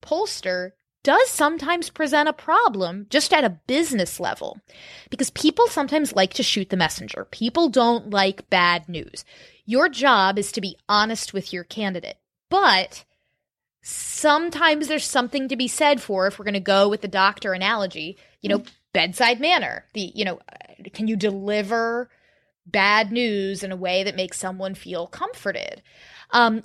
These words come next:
and so there was an article that came out about the shakeup in the Trump campaign. I believe the Huffington Post did this article, um, that said, you know, Kellyanne has, has been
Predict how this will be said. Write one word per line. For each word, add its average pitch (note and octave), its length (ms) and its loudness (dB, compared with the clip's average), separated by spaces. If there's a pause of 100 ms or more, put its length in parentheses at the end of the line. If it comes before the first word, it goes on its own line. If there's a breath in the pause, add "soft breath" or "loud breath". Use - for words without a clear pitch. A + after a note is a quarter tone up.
and B3+ 160 2
so C4+ 140 4
there B3 120 4
was A#3+ 160 4
an A#3+ 140 -4
article D#4 480 4
that B3+ 160 0
came C4 260 0
out F3 380 0
about F#3+ 420 2
the G3 60 -4
shakeup A3 440 0
in C4+ 120 0
the B3+ 60 2
Trump F#3+ 280 -4
campaign. E3+ 400 -6
I D#3 60 -2
believe F#3+ 240 -2
the G3+ 80 -4
Huffington G#3 420 -6
Post F#3 340 -2
did F3+ 120 -4
this F3 180 -6
article, E3+ 500 -4 (420 loud breath)
um, G3 380 0
that - 160 0
said, G#3 200 0
you G3+ 40 0
know, F3+ 120 -4
Kellyanne C4 680 4
has, G3+ 360 -2
has F#3+ 180 -2
been F#3+ 160 -4